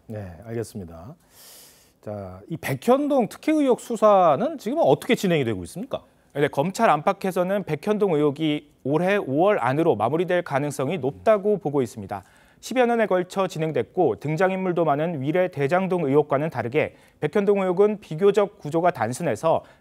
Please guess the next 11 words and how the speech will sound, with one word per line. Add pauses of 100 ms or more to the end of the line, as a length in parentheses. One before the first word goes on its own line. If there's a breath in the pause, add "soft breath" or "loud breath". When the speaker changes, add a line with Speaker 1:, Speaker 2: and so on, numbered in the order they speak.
Speaker 2:
빨리
결론이
날
것으로
보입니다. (200)
Speaker 1:
네, (180)
알겠습니다. (180)
권영석
기자,
잘
들었습니다.